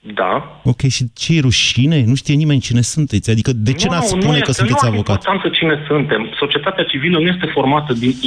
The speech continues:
Speaker 1: X, Y
Speaker 2: Of, of, of.
Speaker 1: profesioniști.
Speaker 2: Bine, Sorin,
Speaker 1: Este
Speaker 2: gata, hai
Speaker 1: formată
Speaker 2: că am
Speaker 1: din
Speaker 2: depășit-o
Speaker 1: oameni.
Speaker 2: pe asta cu acuza la adresa Europa F M. Pe mine m-a jignit profund. Deci, dumneavoastră
Speaker 1: Nu, nu, n-am,
Speaker 2: spuneți,
Speaker 1: eu
Speaker 2: nu,
Speaker 1: spun
Speaker 2: haideți
Speaker 1: așa.
Speaker 2: să continuăm, totuși, pentru
Speaker 1: Pot
Speaker 2: că
Speaker 1: să
Speaker 2: asta
Speaker 1: spun o
Speaker 2: va,
Speaker 1: dată ideea
Speaker 2: asta
Speaker 1: legată de Europa
Speaker 2: nu pot să
Speaker 1: F M
Speaker 2: vă
Speaker 1: și dacă mă
Speaker 2: demonstrez
Speaker 1: lăsați,
Speaker 2: altfel.
Speaker 1: vă exprim scurt.
Speaker 2: Vă,
Speaker 1: Pot să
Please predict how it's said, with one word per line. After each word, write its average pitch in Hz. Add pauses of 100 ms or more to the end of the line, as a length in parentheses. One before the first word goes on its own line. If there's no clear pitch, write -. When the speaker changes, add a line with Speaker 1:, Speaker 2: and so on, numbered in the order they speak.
Speaker 1:
X, -
Y 127 (240)
Speaker 2:
Of, 139
of, 139
of. 127
Speaker 1:
profesioniști. 123 (340)
Speaker 2:
Bine, 170
Sorin, -
Speaker 1:
Este 156
Speaker 2:
gata, 160
hai 175
Speaker 1:
formată 175
Speaker 2:
că 175
am 165
Speaker 1:
din 151
Speaker 2:
depășit-o 156
Speaker 1:
oameni. 143 (180)
Speaker 2:
pe 151
asta 131
cu 131
acuza 131
la 127
adresa 120
Europa 113
F -
M. 131
Pe 147
mine 160
m-a 175
jignit 156
profund. 113
Deci, 156
dumneavoastră 165
Speaker 1:
Nu, 156
nu, -
n-am, 202
Speaker 2:
spuneți, 170
Speaker 1:
eu 147
Speaker 2:
nu, 180
Speaker 1:
spun 156
Speaker 2:
haideți 196
Speaker 1:
așa. -
Speaker 2:
să -
continuăm, 160
totuși, 123
pentru 139
Speaker 1:
Pot -
Speaker 2:
că 151
Speaker 1:
să 151
Speaker 2:
asta 175
Speaker 1:
spun 156
o -
Speaker 2:
va, 156
Speaker 1:
dată 139
ideea 143
Speaker 2:
asta 180
Speaker 1:
legată 120
de 113
Europa 117
Speaker 2:
nu 185
pot 208
să 202
Speaker 1:
F -
M 170
Speaker 2:
vă 175
Speaker 1:
și 147
dacă 143
mă 139
Speaker 2:
demonstrez 139
Speaker 1:
lăsați, 127
Speaker 2:
altfel. 117
Speaker 1:
vă 104
exprim 143
scurt. - (100)
Speaker 2:
Vă, 131
Speaker 1:
Pot 139
să -